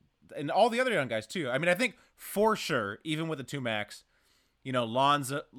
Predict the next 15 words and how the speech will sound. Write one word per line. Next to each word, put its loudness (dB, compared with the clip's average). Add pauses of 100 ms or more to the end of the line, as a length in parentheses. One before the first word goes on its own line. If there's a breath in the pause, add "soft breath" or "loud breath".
(180)
uh, 0
Lonzo, -2
Ingram, -4 (120)
Kuzma, -4
and -10
Hart -4 (400)
are -6
all -4
coming -12
back. -18 (480 soft breath)
Um, -2 (100)
you -8
know, -2
Nance, 0 (280)
and -6